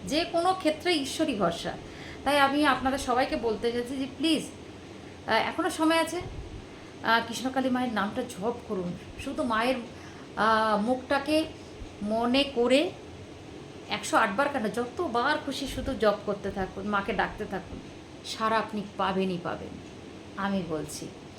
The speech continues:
দেখুন এখনও কিন্তু ঘা কাঁচা, কিন্তু আমি কথা বলতে পারছি। এখানে বড়, সব বড় বড় হয়েছে, সব বড় বড়, এই দেখতে পাচ্ছেন, সব বড় বড় ভর্তি হয়ে গেছে।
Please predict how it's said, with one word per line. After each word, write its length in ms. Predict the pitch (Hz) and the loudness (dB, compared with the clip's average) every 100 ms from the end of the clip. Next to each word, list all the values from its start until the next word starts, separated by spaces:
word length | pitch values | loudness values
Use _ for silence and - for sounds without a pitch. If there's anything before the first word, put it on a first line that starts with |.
| - 220 | 0 2
দেখুন 240 | 240 285 | 4 6
এখনও 280 | 220 285 302 | 6 4 4
কিন্তু 260 | 294 294 | 4 4
ঘা 220 | - 190 208 | 2 2 4
কাঁচা, 360 | 202 185 175 | 4 2 -2
কিন্তু 260 | 175 202 233 | -4 2 2
আমি 120 | 214 - | 2 2
কথা 280 | 160 - 214 | 0 2 2
বলতে 260 | 190 180 | 2 0
পারছি। 420 | - 170 - - - - - - - - | -2 -4 -4 -10 -12 -14 -14 -14 -14 -10
এখানে 240 | - 247 208 | -4 0 6
বড়, 200 | 214 214 214 | 8 8 4
সব 100 | 208 175 | 0 4
বড় 200 | 196 196 | 6 6
বড় 200 | 190 180 | 6 4
হয়েছে, 380 | 175 - - 185 175 - - - - - - - - - - - - - - - - | 2 -2 -4 -10 -10 -12 -14 -14 -16 -16 -16 -14 -14 -14 -14 -14 -14 -14 -14 -14 -10
সব 260 | - 277 214 | 2 4 8
বড় 180 | 214 214 | 8 8
বড়, 240 | 180 147 | 4 4
এই 80 | 175 | 2
দেখতে 260 | 208 - | 0 0
পাচ্ছেন, 340 | 247 247 - 320 - - - - - - - - - - - - | -2 -4 -4 -6 -6 -10 -12 -12 -14 -14 -14 -14 -14 -14 -12 -2
সব 160 | 285 196 | 0 6
বড় 180 | 208 | 6
বড় 240 | 180 180 185 - - - - - 180 | 6 2 0 -4 -12 -14 -16 -8 -4
ভর্তি 360 | 226 - 262 | -4 2 2
হয়ে 220 | 214 180 | 4 4
গেছে। 320 | 160 160 - | 2 -2 -6